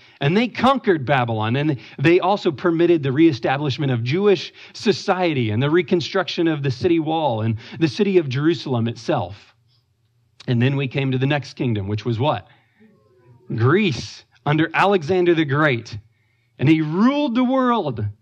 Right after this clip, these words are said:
Well, Greece ruled the world. He didn't. He died at thirty-three. But they ruled the world for a couple hundred years.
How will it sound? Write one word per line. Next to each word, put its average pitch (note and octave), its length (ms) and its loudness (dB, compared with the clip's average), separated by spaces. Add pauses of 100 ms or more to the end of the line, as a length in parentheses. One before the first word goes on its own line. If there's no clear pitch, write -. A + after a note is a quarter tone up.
(140)
Well, B2 120 -6
Greece D#3 320 0
ruled A#2 180 -2
the G#2 80 -4
world. A2 220 -2
He E3 100 0
didn't. A2+ 220 -2
He A#2+ 160 -2
died A#2+ 320 -2
at G#2 80 -8
thirty-three. A2+ 600 -2 (600)
But B2 120 0
they G#3 140 6
ruled A3 380 0
the A3 80 2
world G#3 480 2
for C#3 120 -4
a B2 40 -6
couple D#3 280 -2
hundred C#3 360 -2
years. G#2+ 540 -2